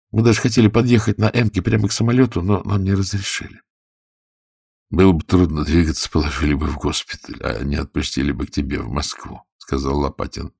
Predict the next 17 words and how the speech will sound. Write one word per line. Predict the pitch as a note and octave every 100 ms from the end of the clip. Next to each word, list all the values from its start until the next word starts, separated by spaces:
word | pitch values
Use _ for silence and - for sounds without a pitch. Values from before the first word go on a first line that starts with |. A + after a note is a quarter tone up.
| _ _ _ _ -
«И |
не | B2 C#3+
я | C#3
один | D3+ C#3 D3
жив, | G2+ D2 -
наш | G2+ C3+ G2+
механик-водитель | G2 A2 A2+ A2 E2 E2 A2 E2
тоже | - G2 A2 G2
жив. | F#2+ F2+ E2+ - _ _ _ _ _ _
И, | G2
может | A2 B2 A2
быть, | A2
даже | G2+ A2+ F2
еще | G#2 B2 - D3+ D#3+
один | C#3 G#2+
человек | F2+ F#2 F2+ F2 D#2
жив». | D#2 F#2+ G2+ E2+ -